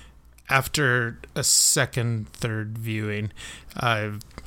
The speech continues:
had a bit of a change of heart, but I wanna go over kinda my own personal history with D C, Joker, Batman. As, uh,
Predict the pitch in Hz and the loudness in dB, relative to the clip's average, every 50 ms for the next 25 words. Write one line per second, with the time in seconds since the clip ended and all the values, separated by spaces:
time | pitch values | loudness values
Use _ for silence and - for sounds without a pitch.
0 | - - - 139 165 180 165 143 117 - 156 156 139 135 113 120 113 - - - | -12 -10 -2 2 4 6 6 4 6 6 8 8 8 8 6 4 2 2 2 2
1 | 127 117 110 113 107 117 107 101 - - 120 120 113 110 113 - - - - - | 2 2 2 0 0 -2 -2 -2 0 4 4 6 6 4 2 -4 -10 -8 -2 2
2 | 131 127 127 127 - - - - - - - - - - - - - - - - | 4 4 4 2 -2 -8 -16 -16 -16 -16 -16 -16 -18 -18 -18 -20 -20 -20 -20 -20
3 | - - _ _ _ _ _ _ _ _ _ _ 170 151 147 143 139 139 - - | -20 -20 _ _ _ _ _ _ _ _ _ _ 6 6 6 4 2 -2 -6 -14
4 | - - - - - - - - 208 208 196 170 165 131 123 147 139 139 135 135 | -20 -20 -20 -20 -18 -10 0 6 8 8 10 10 8 6 6 8 8 8 8 6
5 | 117 123 123 120 110 - - - 135 127 120 113 117 113 107 101 92 85 - - | 6 4 2 2 0 0 4 6 6 8 8 8 6 4 4 2 -2 -6 -6 -8
6 | - - - - - 117 110 113 117 117 113 117 120 120 123 123 123 120 - - | -10 -10 -10 -6 -4 -2 2 4 6 6 6 6 4 4 4 4 2 2 0 2
7 | - 135 135 127 113 - - 131 123 120 117 117 117 123 117 104 - - - - | 2 4 4 6 4 4 4 4 4 4 4 2 2 0 -2 -4 -6 -8 -8 -10
8 | - - - - - - - 156 143 - - - 160 147 139 135 131 127 127 123 | -10 -12 -12 -12 -6 2 4 8 8 8 8 8 6 6 6 6 6 6 4 4
9 | 110 - - - - - 135 131 117 - - - - 175 160 139 - - - 139 | 2 0 -6 -10 -10 -8 -8 -8 -6 -8 -2 2 4 6 6 8 8 8 6 6
10 | 131 123 123 120 120 123 117 110 - - 120 117 110 110 110 - 120 113 113 104 | 4 2 2 2 2 0 0 0 2 4 4 4 4 2 0 0 0 0 0 -2
11 | - - 120 110 110 110 104 110 107 110 110 110 107 - - - - - - - | 0 2 2 4 4 2 0 -2 0 0 0 0 -2 -4 -6 -10 -14 -14 -14 -14
12 | - - - 131 120 117 117 117 117 110 107 - - - - - 143 | -14 -4 0 2 2 2 2 2 2 2 4 6 6 4 4 2 -4